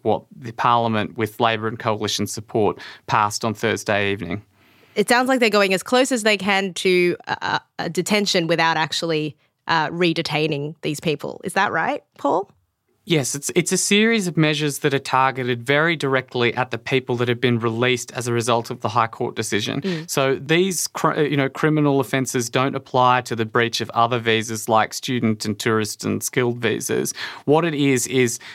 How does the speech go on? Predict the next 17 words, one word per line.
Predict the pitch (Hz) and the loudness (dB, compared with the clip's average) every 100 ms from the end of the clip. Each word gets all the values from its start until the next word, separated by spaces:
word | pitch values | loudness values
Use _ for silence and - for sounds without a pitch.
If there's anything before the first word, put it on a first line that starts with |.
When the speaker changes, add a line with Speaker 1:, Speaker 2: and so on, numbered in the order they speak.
| - - | -8 -4
Speaker 1:
a | |
set | - 156 - | 0 0 0
of | 131 | -2
extremely | 123 - - 147 165 170 170 156 135 | -2 -4 0 4 4 4 4 2 2
restrictive | 131 - 151 - 135 117 | 0 0 -2 2 0 2
things | - 127 127 120 | 2 2 2 0
that, | 117 | 0
okay, | 139 151 139 127 127 | 2 0 0 0 0
we | 127 | 0
were | 117 | -2
forced | 113 - 139 143 - | -2 2 2 2 -2
to | 131 | 0
release | 123 120 110 | 2 2 0
you | 123 123 139 143 | -2 2 2 2
from | - 123 120 | 0 0 2
immigration | 123 120 113 113 - 113 | 0 0 0 0 -2 -4
detention, | 110 117 107 - 107 147 | -4 -4 -2 0 0 -2